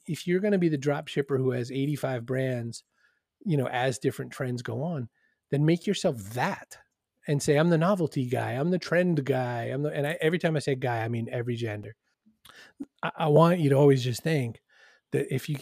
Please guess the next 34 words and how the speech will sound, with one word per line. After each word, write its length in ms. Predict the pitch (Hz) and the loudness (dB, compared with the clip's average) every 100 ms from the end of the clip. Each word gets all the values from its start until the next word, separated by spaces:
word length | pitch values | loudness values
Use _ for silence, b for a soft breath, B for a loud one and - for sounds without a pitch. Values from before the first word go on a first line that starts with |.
| - | -6
if 120 | 131 | -4
you 80 | 147 | -2
could 80 | 139 | 4
be 100 | 160 | 6
a 80 | 135 | 6
level 360 | 139 160 151 | 6 6 4
above 340 | 127 135 143 135 | 2 4 2 2
the 160 | 123 | 0
actual 360 | 117 123 - 113 | 0 -4 -4 -6
product, 480 | - 165 139 120 131 | -2 -2 -2 -4 -4
or 100 | 123 | -2
if 80 | - | 2
that's 220 | 139 - | 2 6
where 120 | 147 | 6
you 200 | 139 - | 6 4
are 260 | 143 160 131 | 4 4 4
is 120 | 113 | 0
a 60 | |
level 280 | 120 117 117 | -2 -2 -4
above 240 | 117 117 - | -6 -8 -10
the 80 | |
product, 380 | 113 123 120 120 _ _ _ _ _ _ _ _ _ - | -10 -8 -8 -12 _ _ _ _ _ _ _ _ _ -4
don't 180 | 127 151 | -2 2
worry 220 | 160 185 | 4 2
about 220 | 107 107 | 0 -8
it. 100 | 113 - B - | -16 -20 B 0
Don't 200 | 151 165 | 2 2
be 160 | 175 160 | 2 0
the 100 | 113 | 0
spatula 440 | 135 135 - 123 | 0 0 -2 -6
person 340 | 117 123 - | -4 -6 -6
if 140 | 117 - | -8 -6
you're 80 | 117 | -2
not, 340 | 160 123 | -2 -2